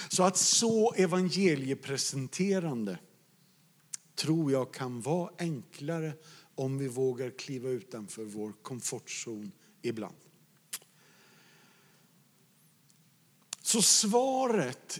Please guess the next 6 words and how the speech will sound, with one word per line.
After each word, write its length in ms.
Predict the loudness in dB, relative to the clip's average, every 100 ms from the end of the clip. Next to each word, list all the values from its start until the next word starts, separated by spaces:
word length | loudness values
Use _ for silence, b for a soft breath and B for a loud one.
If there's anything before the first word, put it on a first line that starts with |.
| 0
är 380 | 4 4 2 4
inte, 800 | 6 4 0 -8 -4 -2 -2 -4
"Vi 180 | -8 -4
måste 600 | -2 -2 0 -2 -4 -4
mer 760 | -4 0 2 4 2 -2 -10 -4 4
uppåt." 760 | 4 4 -6 -6 -8 -6